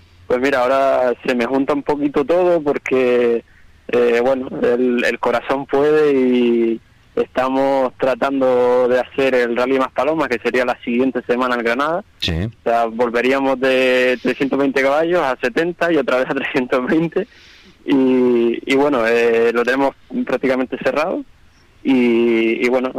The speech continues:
Speaker 1: eh, con las ganas de, de volver a correr en casa otra vez, que lo disfruté mucho en el Terror. Y luego, si sale todo bien, si, si este Rally de Granada nos gusta y, y igualmente el Maspalomas sale bien, pues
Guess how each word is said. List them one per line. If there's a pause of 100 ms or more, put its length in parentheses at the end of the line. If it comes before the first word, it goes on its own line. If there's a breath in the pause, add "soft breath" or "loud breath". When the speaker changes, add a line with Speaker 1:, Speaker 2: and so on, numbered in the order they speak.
Speaker 1:
eh,
con
las
ganas
de,
de
volver
a
correr
en
casa
otra
vez,
que
lo
disfruté
mucho
en
el
Terror. (580 soft breath)
Y
luego,
si
sale
todo
bien,
si,
si
este
Rally
de
Granada (300 soft breath)
nos
gusta
y,
y
igualmente
el
Maspalomas
sale
bien,
pues